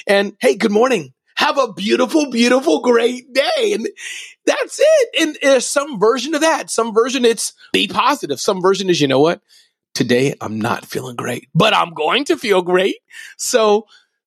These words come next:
that's just me. That's just me. And I think we all have a special, how Larry is different than how I am. How I am different than how you are, different than how our friends are. My wife is different than me.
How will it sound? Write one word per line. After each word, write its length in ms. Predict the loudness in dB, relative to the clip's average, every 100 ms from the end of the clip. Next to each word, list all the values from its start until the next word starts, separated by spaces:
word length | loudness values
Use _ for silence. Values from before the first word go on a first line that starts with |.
| -8
that's 440 | -2 0 0 -6
just 480 | -4 0 0 0 -2
me. 500 | 2 2 2 -2 -8 -4
That's 340 | -2 -2 -6
just 280 | -4 -4 -2
me. 120 | 0
And 60 | 0
I 40 | 0
think 240 | -6 -4
we 120 | 0
all 280 | 4 4 4
have 200 | 2 0
a 60 | -4
special, 600 | -2 0 2 2 2 0 -16 -4
how 200 | 0 2
Larry 460 | 2 2 2 2
is 280 | 2 0 -6 _ _ _ _ _ _ _
different 260 | -2 0 2
than 80 | 4
how 140 | 4
I 160 | 4 4
am. 280 | 2 0 -8 _ _ _ -2
How 180 | 0
I 120 | 2 0
am 160 | -2
different 220 | -6 -4
than 60 | -2
how 40 |
you 280 | 0 2 2
are, 60 | 0
different 260 | -2 -2 0
than 80 |
how 300 | 2 2 2 -2 -18 -4
our 160 | 0 0
friends 420 | 0 0 0 0
are. 100 | 0
My 140 | 2 2
wife 340 | 2 0 -6
is 80 | -10
different 260 | -8 -8
than 120 | -6 -2
me. 320 | -2 -4